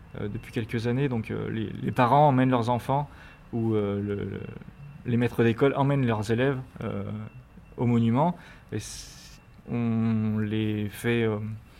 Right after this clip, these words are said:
déposer les gerbes avec les élus ou avec les différents représentants des associations.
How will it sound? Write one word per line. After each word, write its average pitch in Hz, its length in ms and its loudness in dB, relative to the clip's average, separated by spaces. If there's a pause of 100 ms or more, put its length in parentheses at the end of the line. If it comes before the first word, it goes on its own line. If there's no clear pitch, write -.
(160)
déposer 120 340 2
les 123 100 6
gerbes 120 240 4
avec 110 200 2
les 117 200 0
élus 135 240 2
ou 123 160 -2
avec 110 300 -2
les 110 120 -2
différents 107 360 -4
représentants 113 600 -2
des 107 80 -4
associations. 110 520 -8